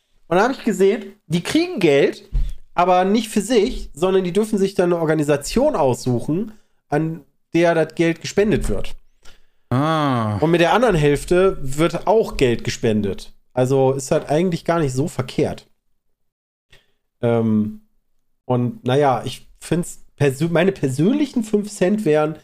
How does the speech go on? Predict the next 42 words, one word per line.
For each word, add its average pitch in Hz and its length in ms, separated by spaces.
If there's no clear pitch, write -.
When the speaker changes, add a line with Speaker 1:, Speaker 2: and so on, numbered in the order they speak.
Speaker 1:
Junge, 151 240
sei 135 200
doch 131 120
froh, 131 280
dass 123 160
du 107 80
damit 104 220
spielen 92 300
darfst, 90 440
weil 104 380
die 127 80
Stimmung 175 360
ist - 200
ziemlich 165 300
geil, 147 380
die 131 100
Leute 135 260
haben 135 120
da 127 60
rumgeschrien 135 520
und 123 60
rumgesungen. 151 580
Als 139 240
er 160 140
dann 160 160
natürlich 151 480
seine 139 240
Mütze 165 280
abgenommen 147 460
hat, 143 340
haben 135 320
alle 156 300
Zuschauer 156 640
immer 156 200
mit 143 140
den 139 140
Mützen 165 300
gewunken, 180 680
wenn 160 160
er 156 80
vorbeigegangen 156 680
ist. - 280